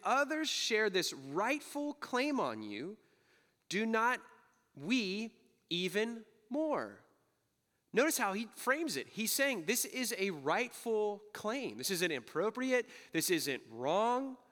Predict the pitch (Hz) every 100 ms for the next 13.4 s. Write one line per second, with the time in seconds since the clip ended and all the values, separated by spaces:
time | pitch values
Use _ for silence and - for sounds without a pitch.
0 | _ _ - - 185 247 - - 226 277
1 | 233 240 208 254 247 104 - 107 - 170
2 | 240 - - - 117 104 87 - _ _
3 | _ _ _ _ _ _ _ _ _ _
4 | 175 214 190 180 202 196 180 - 160 175
5 | 247 139 185 233 233 254 226 165 196 -
6 | 196 196 196 - 151 165 165 170 254 311
7 | 214 190 165 - 208 214 202 185 233 233
8 | - 127 113 - - - - 196 202 202
9 | 190 165 165 - 135 107 - _ _ _
10 | _ - _ - 143 180 233 294 269 127
11 | 135 208 - - - - - 190 214 185
12 | 196 214 262 233 226 214 208 226 220 185
13 | 185 - 147 85